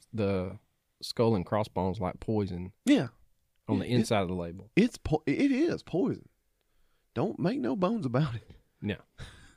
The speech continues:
Speaker 1: So Samuel and Kurt decide to go to the house party,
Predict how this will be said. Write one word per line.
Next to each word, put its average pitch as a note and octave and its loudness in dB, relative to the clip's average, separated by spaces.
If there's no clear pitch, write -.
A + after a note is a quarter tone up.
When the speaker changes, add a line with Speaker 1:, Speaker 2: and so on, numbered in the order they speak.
Speaker 1:
So C#3+ 8
Samuel F3 4
and A2+ 2
Kurt C3 2
decide A2 -2
to F#2 -8
go C3 2
to F#3+ -4
the G#3+ -2
house - -6
party, - -10